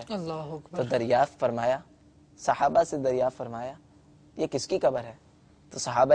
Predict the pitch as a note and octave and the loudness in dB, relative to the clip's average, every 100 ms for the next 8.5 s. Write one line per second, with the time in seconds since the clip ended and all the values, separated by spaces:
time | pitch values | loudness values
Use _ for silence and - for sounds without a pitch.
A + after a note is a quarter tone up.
0 | D3 C3+ C3+ D3 C#3 C#3 D3 C#3+ C#3 C3+ | 6 4 4 4 2 2 2 2 0 0
1 | B2+ B2 B2+ D3 B2+ - D3+ C#3+ - _ | 0 0 0 0 -2 -4 -8 -8 -10 _
2 | _ - - D3+ D3+ E3+ F3+ - D#3+ - | _ -4 -4 0 4 4 4 2 -2 -2
3 | C3+ A#2 - _ _ _ _ - - - | -4 -6 -10 _ _ _ _ -20 -12 -4
4 | B2+ C3 C3 B2+ C#3+ C3+ A#2+ C3 A#2+ - | 0 4 4 4 2 2 0 2 0 0
5 | B2 A#2+ B2+ B2 - _ _ _ - C3+ | -4 -2 -4 -6 -12 _ _ _ -4 -4
6 | C3+ C#3 - - - _ _ - C#3 - | 2 4 4 0 -20 _ _ -6 -4 -2
7 | D#3+ D3 C3+ A#2 A#2+ C#3+ D3+ B2+ C#3 F3 | 2 2 2 0 0 0 2 2 6 8
8 | D#3 C3 D3+ E3+ | 8 6 8 6